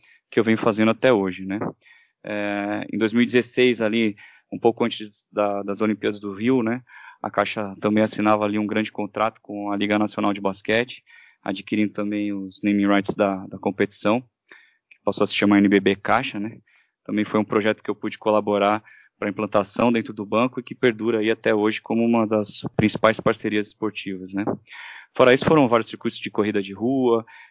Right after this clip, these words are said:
diversas parcerias com confederações, né? Como a cebat, a Liga de Basquete Feminino, e vários projetos sociais com foco no esporte. Enfim, acho que a gente tem bastante história pra contar aí, tô muito feliz de estar aqui contigo.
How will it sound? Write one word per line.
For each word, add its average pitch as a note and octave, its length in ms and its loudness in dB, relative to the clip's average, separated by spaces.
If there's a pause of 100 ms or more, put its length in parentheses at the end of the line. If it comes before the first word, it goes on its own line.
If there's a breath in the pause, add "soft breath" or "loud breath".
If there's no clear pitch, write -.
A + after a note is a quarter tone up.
diversas A2 460 4
parcerias G#2 500 0
com G2+ 320 -4
confederações, G2+ 920 -2
né? A2 180 -8 (380 loud breath)
Como G2 140 -4
a - 20 -14
cebat, G#2+ 760 6 (320)
a G2 40 -8
Liga G2 200 -4
de G2 80 -12
Basquete G2 380 -6
Feminino, A2+ 580 -2 (380 soft breath)
e C#3+ 40 -6
vários B2+ 200 4
projetos A#2+ 320 4
sociais A2+ 540 4 (260 loud breath)
com A2+ 140 -2
foco - 320 2
no A#2+ 80 4
esporte. A2 500 2 (340)
Enfim, A#2 400 -8 (200)
acho G#2+ 180 -10
que - 80 -2
a G#2 60 2
gente G#2+ 200 0
tem G#2+ 140 4
bastante G#2+ 360 4
história G#2+ 260 2
pra G#2+ 160 0
contar A2 380 2
aí, G#2 140 2
tô G#2+ 140 -8
muito G#2+ 180 -2
feliz G2+ 220 2
de G#2 60 -8
estar G2+ 140 0
aqui - 140 -12
contigo. - 360 -12